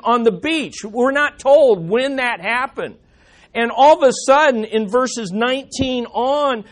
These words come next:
he's, he's already said, "You, you, you, you'll walk." Notice he says in, in, in verse eighteen, he starts talking about walking. And then in verse, at the end of verse eighteen,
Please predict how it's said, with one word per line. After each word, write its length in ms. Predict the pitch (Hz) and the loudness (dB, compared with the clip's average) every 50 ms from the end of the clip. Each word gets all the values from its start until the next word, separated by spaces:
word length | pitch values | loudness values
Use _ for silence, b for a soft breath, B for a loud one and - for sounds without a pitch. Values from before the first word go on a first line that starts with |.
| b b b | b b b
he's, 260 | - - 247 233 190 - _ _ - | -10 -8 -6 -6 -8 -10 _ _ -10
he's 320 | - 214 233 240 233 208 277 | -6 -6 -4 -4 -2 0 0
already 420 | 277 269 247 254 277 294 285 240 | 2 2 4 2 2 0 -2 -4
said, 340 | - - 262 240 226 196 185 | -6 -2 -2 0 0 -2 -4
"You, 220 | 196 208 220 233 | -8 -10 -8 -8
you, 200 | 226 185 202 214 - | -8 -10 -12 -12 -10
you, 200 | 202 202 214 196 175 | -10 -10 -10 -10 -6
you'll 240 | 208 220 214 202 185 | -4 -2 -2 -2 -2
walk." 480 | 175 208 233 247 262 233 - - - | 2 4 4 6 6 4 4 0 -2
Notice 280 | 214 226 233 240 233 - - | -2 -2 -2 -2 -2 -6 -8
he 80 | 214 | -10
says 320 | 190 - 240 226 220 208 196 | -6 -4 -4 -2 -2 -4 -4
in, 180 | 214 196 196 | -6 -6 -8
in, 480 | 190 - 196 196 185 185 190 190 190 190 | -8 -8 -8 -8 -6 -6 -6 -6 -6 -8
in 240 | 165 196 190 190 165 | -8 -8 -8 -6 -2
verse 280 | 165 220 214 208 - | 0 0 2 2 0
eighteen, 320 | 226 220 190 - 240 262 269 | -2 -2 -4 -6 -8 -8 -6
he 80 | 220 | -8
starts 340 | 196 - - 226 202 185 - | -8 -6 -4 -4 -4 -4 -2
talking 240 | - 214 214 196 202 | 0 0 0 0 0
about 240 | 190 175 170 - 170 | 0 0 0 0 0
walking. 600 | 175 196 214 247 262 247 - 233 185 160 139 B B B B B B B | 0 2 4 4 2 2 -2 -8 -10 -10 -12 B B B B B B B
And 180 | 202 196 208 208 | -2 0 2 2
then 160 | 226 240 233 | 2 2 0
in 120 | 214 190 | -2 -2
verse, 280 | 175 214 202 196 185 - - - - | -2 0 0 0 0 -4 -8 -4 0
at 140 | 180 180 185 | 0 0 0
the 140 | 196 208 233 | -2 -4 -2
end 120 | 262 262 | -2 -2
of 80 | 226 185 | -2 -2
verse 240 | 208 202 196 - | -2 -4 -2 -4
eighteen, 500 | 220 202 190 - - - 214 190 175 165 | -6 -6 -6 -6 -4 -4 -4 -4 -6 -10